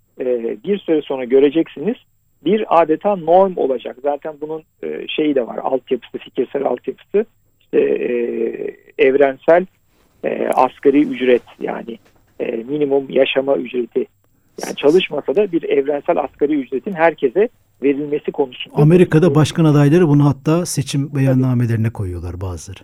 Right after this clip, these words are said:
Speaker 1: Çalışması da var. Bu, bu olayın sebebi şu, değişen sosyal ilişkilerden dolayı artık Batı'da bir insanı alıp da böyle üç kuruş maaşa fabrikalarda civata sıkmaya, bu hani Charlie Chaplin filmlerinde
Speaker 2: Hı hı.
Speaker 1: gördüğümüz tarzda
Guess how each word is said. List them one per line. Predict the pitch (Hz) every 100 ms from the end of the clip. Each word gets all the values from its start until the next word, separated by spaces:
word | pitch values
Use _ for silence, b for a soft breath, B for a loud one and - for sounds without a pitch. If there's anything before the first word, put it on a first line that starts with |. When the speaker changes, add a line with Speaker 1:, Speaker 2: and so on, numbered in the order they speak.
| _
Speaker 1:
Çalışması | 160 156 147 151 - 160
da | 135
var. | 190 285 _ _ _ -
Bu, | 262 254 - _
bu | 226 269
olayın | 240 214 190
sebebi | 233 220 220 254
şu, | - - 220 262 _ _ _ _ _ -
değişen | 349 196 233 233
sosyal | 208 185 - 196
ilişkilerden | 190 - 190 180 175 185 202
dolayı | 185 139 -
artık | - 185 - - _ 151
Batı'da | 165 185 170 190
bir | 180
insanı | 165 - 139
alıp | - 156 190 -
da | 147
böyle | 160 147
üç | 131 165 -
kuruş | - 156 -
maaşa | 156 165 170 - 175 - _ _ _
fabrikalarda | 165 165 175 - 156 147 160
civata | 147 156 170 170 -
sıkmaya, | - - 147 151 202 _ _ _ 135
bu | 135
hani | 131 127
Charlie | - 143 147
Chaplin | - 151 143 139
filmlerinde | 135 139 127 104
Speaker 2:
Hı | 131
hı. | 120
Speaker 1:
gördüğümüz | 139 131 135 139 -
tarzda | 131 123 117 214